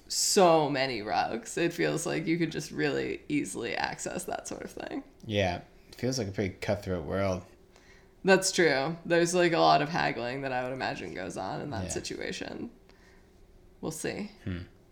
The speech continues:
Speaker 1: But yeah, that's something that we're looking forward to. And I think, like, we're a little paused on our buying right now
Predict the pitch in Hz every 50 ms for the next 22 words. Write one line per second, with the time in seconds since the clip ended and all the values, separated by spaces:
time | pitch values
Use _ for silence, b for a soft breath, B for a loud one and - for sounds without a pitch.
0 | - b b b b b b b b - 196 196 185 139 98 - 180 185 190 185
1 | - 226 208 196 190 190 185 180 175 165 165 170 160 160 160 160 160 156 156 151
2 | 147 151 151 151 170 175 175 180 196 202 233 233 214 151 190 185 175 151 160 165
3 | 175 175 170 151 151 160 160 156 147 147 - - - 156 151 151 147 147 - 156
4 | 151 151 147 151 143 143 143 139 135 135 135 131 123 110 117 117 160 160 175 190
5 | 208 214 233 233